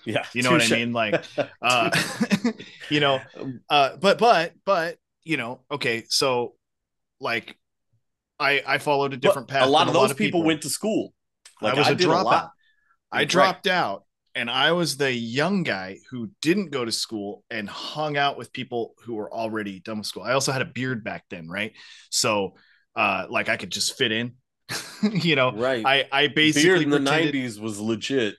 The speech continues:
Speaker 2: I pretended that I was five years older than I was for, for about five years of my
Speaker 1: Yeah.
Speaker 2: life,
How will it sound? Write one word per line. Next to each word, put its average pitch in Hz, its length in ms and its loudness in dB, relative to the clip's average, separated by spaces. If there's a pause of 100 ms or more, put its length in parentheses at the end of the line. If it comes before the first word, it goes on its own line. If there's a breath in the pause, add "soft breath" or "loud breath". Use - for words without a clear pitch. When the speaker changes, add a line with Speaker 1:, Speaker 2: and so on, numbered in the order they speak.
(180)
Speaker 2:
I 131 120 -2
pretended 156 640 0
that 139 100 2
I 123 100 2
was 120 140 -4
five 123 380 -2
years 117 200 -6
older 113 320 -2
than 95 140 -8
I 92 100 -6
was 92 380 -4
for, 92 380 -10 (220)
for 92 300 -8 (320)
about 101 200 -4
five 110 360 -2
years 107 260 -6
of 92 100 -12
my 82 80 -6
Speaker 1:
Yeah. 80 100 -6
Speaker 2:
life, 107 360 -4